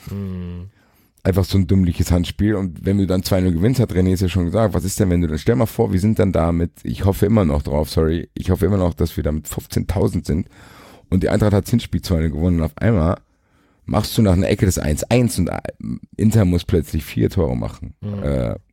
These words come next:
Speaker 2: weißt du, was ich meine? Oder drei dann noch, aber das ist ja Wahnsinn. Das wäre ja überragend, wenn, äh,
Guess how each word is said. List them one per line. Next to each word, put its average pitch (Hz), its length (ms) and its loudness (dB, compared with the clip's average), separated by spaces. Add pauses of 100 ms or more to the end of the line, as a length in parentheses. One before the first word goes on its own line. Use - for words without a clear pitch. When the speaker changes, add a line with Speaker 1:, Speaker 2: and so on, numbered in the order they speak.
(100)
Speaker 2:
weißt 82 180 0
du, 104 60 0
was - 80 -2
ich 71 80 -6
meine? 64 300 -4
Oder 85 260 2
drei 95 240 4
dann 90 160 4
noch, 73 240 -2
aber 76 220 -2 (560)
das - 140 -4
ist - 120 -6
ja 78 100 0
Wahnsinn. 78 460 0
Das 71 220 -2
wäre 90 220 4
ja - 40 0
überragend, 82 840 0
wenn, 73 340 0
äh, 71 300 0